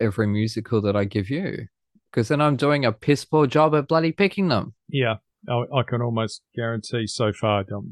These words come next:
Speaker 2: not.
Speaker 1: I mean, we kinda don't know how. We kinda got away with you kinda liking Hello, Dolly, I think a little bit more than you're willing to admit.
Speaker 2: Not sure I'm ever gonna listen to it again.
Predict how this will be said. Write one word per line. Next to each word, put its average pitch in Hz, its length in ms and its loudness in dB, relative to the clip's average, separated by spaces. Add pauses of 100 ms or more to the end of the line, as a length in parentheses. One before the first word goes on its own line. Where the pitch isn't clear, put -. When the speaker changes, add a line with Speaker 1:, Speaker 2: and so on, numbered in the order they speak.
Speaker 2:
not. 117 220 -6 (100)
Speaker 1:
I 123 100 -2
mean, 104 200 0
we 107 80 -2
kinda 113 380 0 (200)
don't 110 200 4
know 90 160 2
how. 104 440 2
We 101 120 0
kinda 139 400 2
got 107 180 2
away 104 240 4
with 95 300 0 (240)
you 107 320 0
kinda 127 380 0
liking 101 680 -2
Hello, 104 380 2 (160)
Dolly, 113 600 0
I - 100 -20
think 104 140 -10
a 104 40 -4
little 110 200 0
bit 110 120 2
more 110 220 4
than 101 160 2
you're 95 100 2
willing 104 340 2
to 98 160 -2
admit. 104 520 -4
Speaker 2:
Not 269 240 -6
sure 208 240 2
I'm 180 140 4
ever 170 160 2
gonna 143 240 -2
listen 143 340 -2
to 135 220 2
it 104 60 -2
again. 101 420 -10